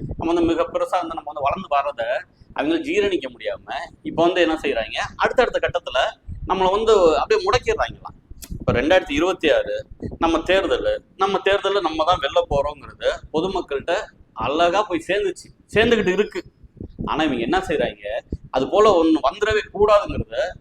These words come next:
எங்கேயோ பண்ணிக்கிட்டு தனக்கான வேலையை பார்த்துக்கிட்டு இதை வந்து புறக்கணிக்க உண்டான வேலை.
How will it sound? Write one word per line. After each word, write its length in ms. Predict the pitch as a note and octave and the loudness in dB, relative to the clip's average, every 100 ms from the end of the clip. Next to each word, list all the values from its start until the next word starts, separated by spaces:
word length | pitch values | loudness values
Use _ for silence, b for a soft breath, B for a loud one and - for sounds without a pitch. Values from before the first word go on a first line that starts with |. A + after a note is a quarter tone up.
| _ - - | _ -10 -4
எங்கேயோ 480 | D3 E3+ E3 F3 F#3 - - - _ - - - - - - | 0 2 4 4 4 0 -8 -20 _ -20 -16 -14 -12 -14 -6
பண்ணிக்கிட்டு 480 | D3 D#3 E3+ - A2 A#2 D3+ - | -2 0 -2 -4 -4 -2 -4 -4
தனக்கான 380 | C#3+ C#3 C#3 A#2+ | -6 -4 -4 0
வேலையை 300 | B2+ D#3 D3+ | 0 0 -2
பார்த்துக்கிட்டு 540 | - C#3 C#3 _ G2+ G2 - - - _ F#3 | -2 -2 -4 _ -8 -8 -10 -12 -20 _ -2
இதை 160 | F3+ | 4
வந்து 280 | F3 F3 G3+ F#3+ E3 C#3+ A#2+ A#2 | 4 4 4 6 6 6 2 0
புறக்கணிக்க 600 | - F#3 G#3+ F3+ D3+ B2 | 0 0 0 -2 -4 -8
உண்டான 240 | A#2+ A2 G#2 | -4 -4 -2
வேலை. 300 | A2 A2+ | -2 0